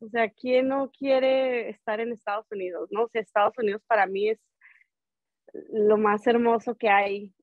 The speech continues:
eh, aparte obviamente de mi país, pero es un país que le debo todo y que, y que realmente es el país de las oportunidades. Entonces dije, "No,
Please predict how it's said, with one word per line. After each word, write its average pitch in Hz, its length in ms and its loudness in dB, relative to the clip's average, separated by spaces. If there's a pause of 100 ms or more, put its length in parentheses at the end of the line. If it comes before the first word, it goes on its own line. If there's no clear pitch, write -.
eh, 208 240 -8
aparte 196 420 -2
obviamente 202 340 -4
de 196 80 -4
mi 196 120 -4
país, 196 460 -2
pero 175 480 -2
es 185 220 -8
un 214 100 -4
país 214 340 0
que 208 120 -4
le 196 140 0
debo 190 220 -4
todo 202 380 -2
y 220 100 -4 (100)
que, 190 300 -10 (720)
y 202 140 -6
que 202 300 2
realmente 277 720 4
es 254 140 -6
el 240 80 -10
país 208 260 -6
de 220 80 -8
las 220 160 -10
oportunidades. - 560 -16 (360)
Entonces 208 480 -12
dije, 226 260 0
"No, 220 200 2